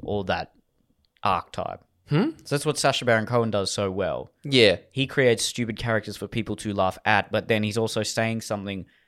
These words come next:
Speaker 1: in the portrayal of those characters.
Speaker 2: Yeah, yeah. Well, especially now, I suppose. But, like,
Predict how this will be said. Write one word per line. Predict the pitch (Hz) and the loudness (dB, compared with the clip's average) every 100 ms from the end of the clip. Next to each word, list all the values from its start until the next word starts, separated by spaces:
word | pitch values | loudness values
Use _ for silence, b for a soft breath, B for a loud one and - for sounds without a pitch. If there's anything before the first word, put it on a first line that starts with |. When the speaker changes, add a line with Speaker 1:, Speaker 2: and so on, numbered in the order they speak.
| _ - | _ -2
Speaker 1:
in | 127 120 | 0 0
the | |
portrayal | 107 107 98 113 101 98 | -2 -4 -2 0 0 0
of | 95 | -6
those | 95 87 - | -6 -8 -6
characters. | 92 85 - - - - - - | -8 -6 -10 -12 -14 -14 -16 0
Speaker 2:
Yeah, | 135 127 92 - - | 8 8 8 2 2
yeah. | 123 104 90 _ _ _ _ _ _ _ _ _ | 6 6 6 _ _ _ _ _ _ _ _ _
Well, | - 120 | 2 2
especially | - 131 - 104 | 6 4 4 2
now, | 98 98 | 4 4
I | 92 | 2
suppose. | - - 110 90 - | -2 0 2 2 0
But, | 110 | 2
like, | 104 107 98 | 6 6 4